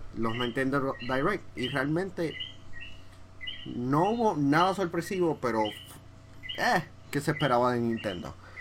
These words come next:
Pero se sentía como que la pres-, como que Iwata hacía esto especial. Entre los anuncios para, eh,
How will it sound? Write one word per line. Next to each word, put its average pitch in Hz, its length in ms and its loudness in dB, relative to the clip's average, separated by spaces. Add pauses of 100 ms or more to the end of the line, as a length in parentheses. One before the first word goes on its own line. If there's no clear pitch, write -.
(260)
Pero 135 180 10
se 147 160 2
sentía 156 640 4
como 127 180 -2
que 117 200 -4 (1000)
la 127 220 6
pres-, 127 240 -2 (240)
como 139 180 0
que 123 140 0 (1040)
Iwata 156 540 10
hacía 139 280 4
esto 139 200 2
especial. 110 520 -4 (1600)
Entre 143 320 2
los 147 160 6
anuncios 156 800 4
para, 113 260 2 (360)
eh, 104 480 -2